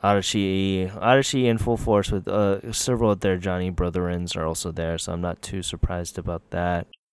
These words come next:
A K B, I, I understand that. There's not much you can do there.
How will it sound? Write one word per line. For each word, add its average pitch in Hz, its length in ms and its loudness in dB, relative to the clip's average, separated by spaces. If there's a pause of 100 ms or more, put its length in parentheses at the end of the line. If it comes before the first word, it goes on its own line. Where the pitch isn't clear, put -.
(160)
A 113 160 2
K 117 220 2
B, 101 540 0 (280)
I, 101 400 -4 (220)
I 101 140 -4
understand 80 720 -6
that. 78 420 -8
There's 80 380 -4 (520)
not 90 320 -2
much 82 240 -4
you 78 80 -8
can 78 340 -6
do 76 240 -6
there. 78 440 -6